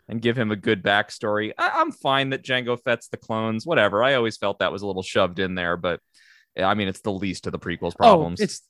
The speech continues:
Speaker 2: definitely least of the problems. And I will say this, I, like you, for a very long time, there are two characters that I did not like until very, very recently. And it's not just in Star Wars, it's, it's in different, different film me-, it's in different media.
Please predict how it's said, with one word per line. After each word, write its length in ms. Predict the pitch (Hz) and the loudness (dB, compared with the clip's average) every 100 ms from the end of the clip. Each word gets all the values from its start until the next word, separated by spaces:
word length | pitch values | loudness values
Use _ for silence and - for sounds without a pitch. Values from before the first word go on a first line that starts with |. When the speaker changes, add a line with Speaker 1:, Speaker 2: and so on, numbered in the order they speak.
| - | 0
Speaker 2:
definitely 340 | 175 180 165 | 0 0 -2
least 220 | 156 160 | -2 -2
of 40 | - | -2
the 120 | 151 | 0
problems. 460 | 170 151 147 147 175 | 2 2 0 -4 2
And 100 | 180 | 4
I 60 | |
will 160 | 208 214 | 6 4
say 180 | - 190 | 4 4
this, 220 | 160 - | 4 2
I, 200 | 185 220 | 4 4
like 320 | 226 202 - | 6 2 2
you, 180 | 170 170 | 2 2
for 200 | 147 160 | 2 -2
a 60 | 143 | 0
very 280 | 156 180 196 | 2 4 4
long 260 | 160 151 | 2 0
time, 260 | - 147 139 | -2 -2 2
there 100 | 202 | 4
are 40 | |
two 240 | 214 320 339 | 4 2 4
characters 680 | 226 208 190 - 156 139 | 6 6 4 2 0 2
that 220 | - 151 139 | 2 2 2
I 120 | 156 | 0
did 280 | 147 147 170 | 0 0 2
not 300 | 175 165 - | 4 2 2
like 340 | 160 143 143 - | -2 -2 -4 -6
until 300 | 175 151 170 | -4 0 0
very, 340 | 147 160 175 160 | 2 4 4 4
very 240 | 165 156 | 4 4
recently. 800 | 143 165 - 165 147 139 127 117 - | 2 -2 0 -4 -2 -6 -6 -10 -4
And 160 | 160 | -2
it's 100 | 156 | 0
not 160 | 190 185 | 0 2
just 220 | 208 - | 0 -2
in 80 | 170 | -4
Star 280 | - 156 147 | 0 2 2
Wars, 220 | 135 139 | 0 -2
it's, 260 | 139 - - | -6 -10 -6
it's 240 | 175 - | -6 -6
in 140 | 151 147 | -6 -4
different, 360 | 165 165 147 - - | -4 -4 -8 -12 -14
different 260 | 165 160 | -10 -8
film 200 | - 160 | -6 -4
me-, 80 | 151 | -4
it's 280 | 160 180 - | -4 -4 2
in 120 | 190 | 2
different 240 | 160 165 156 | 2 -2 -2
media. 340 | 156 143 135 | -2 -2 -6